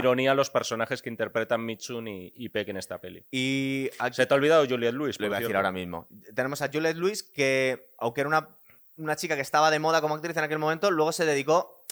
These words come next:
Speaker 2: ya era, es verdad que se dedicaba a la música, estaba con las dos carreras, pero luego directamente se, no la volvimos a ver mucho más en el cine, ¿verdad? Se dedicó a, a la música.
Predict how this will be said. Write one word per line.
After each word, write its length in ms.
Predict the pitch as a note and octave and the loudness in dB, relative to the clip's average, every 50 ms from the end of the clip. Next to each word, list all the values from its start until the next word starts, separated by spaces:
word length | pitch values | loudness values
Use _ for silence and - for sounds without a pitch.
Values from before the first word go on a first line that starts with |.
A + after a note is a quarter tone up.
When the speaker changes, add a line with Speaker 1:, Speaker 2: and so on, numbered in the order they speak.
| - _ | -20 _
Speaker 2:
ya 240 | C#3 C#3+ D#3 F3+ F#3+ | -12 -2 2 2 4
era, 180 | F3 D#3+ - - - | 4 2 2 0 -6
es 80 | C#3+ | -2
verdad 180 | D3+ - D#3 D3+ | -2 0 0 0
que 80 | C#3 | -2
se 80 | C3+ C#3+ | 0 -2
dedicaba 220 | B2+ B2+ B2+ C#3+ | -2 2 4 4
a 40 | C#3+ | 4
la 60 | C3+ | 4
música, 380 | B2+ C#3+ D#3 E3 E3 F3 F3+ - | 2 -2 -4 -6 -4 -4 -4 -4
estaba 480 | - - - D3 C#3+ C#3+ C#3+ C#3 C#3 C#3 | -4 -2 -2 2 2 4 4 2 2 0
con 100 | C3+ C3+ | 0 -2
las 100 | C3 C3 | 0 0
dos 100 | C3+ - | -2 -2
carreras, 300 | - C#3 C3+ D3 E3+ - | -2 0 0 0 0 0
pero 80 | - B2 | 0 0
luego 220 | B2+ C3+ C#3+ D3+ D3 | 0 2 2 2 0
directamente 520 | D3 C#3+ C#3+ C#3 - C#3+ D3+ D3+ D3+ F#3 F3+ | 0 -2 -4 0 -2 -2 -2 -2 -4 -4 -4
se, 500 | - D3 B2 A#2 A2 G2+ F#2 F2+ B2+ - - _ _ _ _ _ - | -2 -2 -2 -2 -2 -4 -6 -12 -14 -20 -20 _ _ _ _ _ -12
no 200 | A#2+ B2+ C3+ C#3 | -6 0 2 2
la 60 | D3 | 2
volvimos 340 | C#3+ C#3+ C#3 C3+ C3 B2 A#2+ | 2 2 0 0 -2 -4 -4
a 60 | B2+ | -2
ver 100 | A#2 A#2 | -2 -2
mucho 240 | A#2 A2+ - A#2 A2 | -2 -4 -6 -4 -6
más 140 | G#2+ - A2+ | -6 -6 -6
en 60 | G2+ | -8
el 80 | F#2+ | -8
cine, 200 | - F#3+ G#3 D3+ | -6 -8 -8 -4
¿verdad? 240 | E2 F2+ - - - | -6 -4 -4 -6 -8
Se 160 | - - - | -8 -6 -6
dedicó 320 | A#2+ A2 G#2 G#2 G#2 C3 C#3+ | -4 -4 -2 0 2 2 4
a, 180 | C#3 B2 G2+ | 4 4 4
a 40 | G2 | 2
la 80 | G#2+ A2 | 0 -2
música. 340 | C#3 E3 - B2+ G2 F2+ | -4 -6 -10 -8 -10 -10